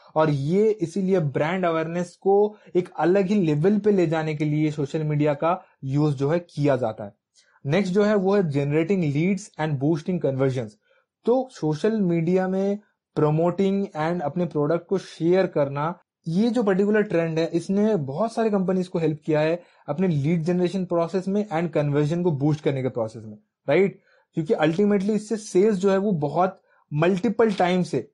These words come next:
इंक्रीज हुए हैं rather than offline advertisements and marketing।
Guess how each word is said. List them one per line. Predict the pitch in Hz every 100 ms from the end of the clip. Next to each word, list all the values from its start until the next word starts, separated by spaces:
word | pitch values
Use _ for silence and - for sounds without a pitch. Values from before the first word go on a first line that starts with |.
| 156
इंक्रीज | 156 151 175 175
हुए | 175 175
हैं | 190 214 - _ 135
rather | 139 180 180
than | 180 139
offline | 151 156 175 170 135
advertisements | 135 147 143 151 147
and | 147 131
marketing। | 117 120 120